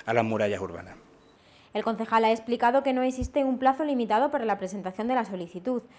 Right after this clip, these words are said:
Speaker 2: Otras comunidades autónomas ya han recibido este tipo de ayudas. Sin embargo, Cáceres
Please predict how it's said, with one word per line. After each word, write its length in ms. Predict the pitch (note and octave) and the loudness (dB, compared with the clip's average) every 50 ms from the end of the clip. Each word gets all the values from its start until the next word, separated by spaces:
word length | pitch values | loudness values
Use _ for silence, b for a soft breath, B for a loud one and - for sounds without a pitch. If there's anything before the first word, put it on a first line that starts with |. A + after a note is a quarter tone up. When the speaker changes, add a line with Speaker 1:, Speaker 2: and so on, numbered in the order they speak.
| B B B | B B B
Speaker 2:
Otras 260 | - G3 G3+ A3+ A3+ | -4 -2 0 0 -2
comunidades 520 | A3+ A#3 A3+ A3 A3+ A3+ A#3 B3 C4+ C#4 C#4 | 0 -2 -2 0 0 2 4 4 2 2 2
autónomas 580 | C4 B3 G3+ A3+ A3+ A#3+ B3 C4 C4+ C#4+ B3 | 0 0 0 0 0 2 2 2 2 2 2
ya 120 | A3+ A3+ A3+ | 0 0 0
han 100 | A#3 A#3 | 0 0
recibido 460 | C4 C4 C4 C4+ A3+ B3 B3 C4 C4 | -2 -2 -2 -4 -4 0 2 2 2
este 200 | C4 C4 C4 A#3 | 2 2 -2 -4
tipo 240 | G#3 B3 A3+ C#4 C4+ | -4 0 2 2 2
de 80 | A#3 | 4
ayudas. 500 | G3+ G3 G#3 B3 B3+ A3+ F#3 E3+ - - - | 2 2 0 0 0 0 -2 -2 -4 -10 -14
Sin 220 | - - G3+ F#3+ | -12 -10 -8 -6
embargo, 400 | F3+ F#3 F#3+ F#3+ G3+ G3 A3+ A3+ | -4 -2 0 0 0 0 0 0
Cáceres 440 | - A3+ A#3+ - C#4 D4 D#4+ D#4+ B | 2 0 0 2 0 0 0 0 B